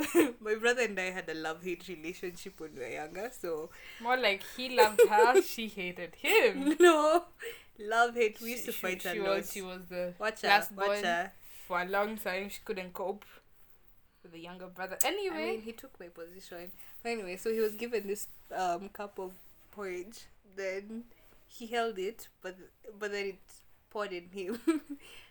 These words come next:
Speaker 1: And it took him about, I don't know, like, five <laughs> minutes <laughs> before he started screaming in pain.
Speaker 2: <laughs>
Speaker 1: I mean, I'm just like, kwanza he sat with it for a while. <laughs> Then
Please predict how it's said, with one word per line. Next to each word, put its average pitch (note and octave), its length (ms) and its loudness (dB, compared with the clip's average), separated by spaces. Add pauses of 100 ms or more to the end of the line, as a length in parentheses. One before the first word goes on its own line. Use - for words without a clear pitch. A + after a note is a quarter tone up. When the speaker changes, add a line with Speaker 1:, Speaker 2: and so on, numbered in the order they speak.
(100)
Speaker 1:
And G#3 120 -6
it A3 120 -8
took B3 180 -10
him A#3 340 -6
about, G3 360 -4 (280)
I G#3+ 60 -6
don't G#3+ 240 -4
know, E3+ 260 -8
like, G#3+ 240 -4
five A3+ 280 2
<laughs> A3 240 -6
minutes - 420 2 (640)
<laughs> - 400 -14
before D#4 560 4 (680)
he C#4+ 100 -12
started C4+ 340 -2
screaming A3 680 -6
in G#3 200 -2
pain. G3+ 500 -4 (400)
Speaker 2:
<laughs> - 420 -6
Speaker 1:
I D#4 100 -2
mean, D#4+ 160 2
I'm D4 120 2
just D4+ 180 -2
like, A#3+ 380 2 (240)
kwanza F4+ 260 4
he C#4 100 -2
sat B3+ 240 2
with A#3 120 -2
it G#3+ 160 0
for G3+ 140 -2
a F#3 60 0
while. G3 340 0
<laughs> - 40 -4
Then C#4+ 160 6